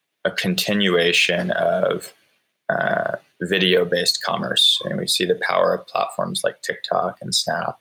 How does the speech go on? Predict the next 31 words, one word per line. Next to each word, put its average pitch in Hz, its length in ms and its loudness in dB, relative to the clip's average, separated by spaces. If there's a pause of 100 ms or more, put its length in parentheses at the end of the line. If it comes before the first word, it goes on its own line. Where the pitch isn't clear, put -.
(100)
and, - 340 -6 (920)
um, 95 180 -6
Instagram. 92 460 2
I - 60 0
mean, 101 160 0 (320)
everything 101 540 2
seems 98 420 4
to - 80 0
be 82 180 -2
video. - 480 0 (1000)
We 104 260 2
might 98 220 2
be 98 80 2
a 92 40 4
little 98 220 4
bit 92 200 0
contrarian 90 680 2
in 87 100 0
that 85 380 0
we, 87 460 0 (460)
we 98 100 4
think - 220 0
that - 120 -2
that's, - 640 4 (100)
um, 85 520 0 (1120)
not 113 400 0
necessarily 90 680 2
a - 80 0
fad, 87 760 2 (140)
but 90 420 2 (380)
it's, - 500 2